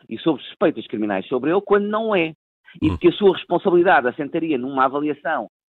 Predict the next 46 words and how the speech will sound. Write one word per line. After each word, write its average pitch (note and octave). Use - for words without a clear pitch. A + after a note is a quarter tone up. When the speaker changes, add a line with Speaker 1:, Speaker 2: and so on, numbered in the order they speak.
Speaker 1:
criminal E3+
da A2
su-, -
do B2+
seu B2
comportamento, D3
que G3+
não G3
é, G#3+
nem D3
até B2
agora, A2+
do G#2+
meu A2+
ponto A2+
de C#3
vista, -
há C#3+
qualquer D3
base A#2
para C3+
que -
seja. C#3+
Nós B2+
temos G3+
e C#3
devemos G2+
discutir -
isso. F2+
O, F3
o F#3+
Primeiro-Ministro, A2
tantos E3+
que D3
andaram C#3+
tanto F3
tempo C3+
a A2+
dizer E2+
que -
devíamos C3+
separar G#2+
a G#2
justiça A2+
da F2+
política, E2